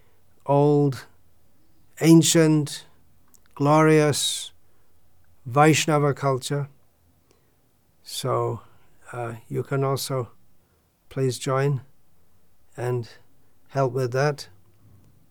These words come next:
and worship Krishna. And with all due to respect to your parents, you can tell them they should be worshipping Krishna too and forget all this Sai Baba.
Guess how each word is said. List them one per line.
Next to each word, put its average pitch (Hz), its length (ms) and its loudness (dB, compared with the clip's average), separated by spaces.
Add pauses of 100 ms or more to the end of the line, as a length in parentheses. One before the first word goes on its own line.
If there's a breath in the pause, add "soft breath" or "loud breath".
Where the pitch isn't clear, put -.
(100)
and 127 240 -4
worship 139 440 -2
Krishna. 139 580 -4 (960)
And 123 240 -4
with 123 260 -4
all 135 240 -2
due 135 220 -2
to 135 160 -10
respect 131 540 -4
to 135 80 -4
your 127 180 -4
parents, 135 580 -4
you 127 100 -4
can 127 220 -10
tell 139 260 -4
them 131 300 -4 (380)
they 131 140 -4
should 135 220 -4
be 139 120 0
worshipping 135 600 -2
Krishna 131 440 -4
too 139 360 -4
and 123 180 -10
forget 131 400 -8
all 123 180 -4
this 123 400 -8 (520)
Sai 127 320 -6
Baba. 127 480 -4